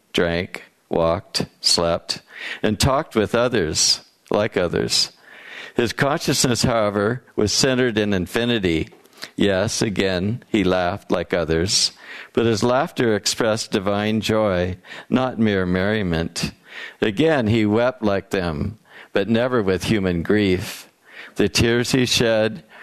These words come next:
were for the suffering of unenlightened human beings. Never were they shed in self-pity. Jesus Christ was wakeful in God.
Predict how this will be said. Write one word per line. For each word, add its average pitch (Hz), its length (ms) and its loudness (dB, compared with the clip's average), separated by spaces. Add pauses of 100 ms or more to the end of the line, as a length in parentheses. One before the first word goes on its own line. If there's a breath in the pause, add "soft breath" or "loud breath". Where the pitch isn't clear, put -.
(260 loud breath)
were 107 300 2
for 113 160 -2
the 98 120 2
suffering 123 600 0
of 101 120 0
unenlightened 113 680 0
human 120 340 2
beings. 104 720 0 (400 loud breath)
Never 117 340 2
were 101 160 2
they 95 160 2
shed 95 400 2
in 82 140 0
self-pity. 92 920 0 (800 loud breath)
Jesus 120 480 2
Christ 117 420 0
was 95 180 0
wakeful 104 640 -2
in 92 200 0
God. 90 540 0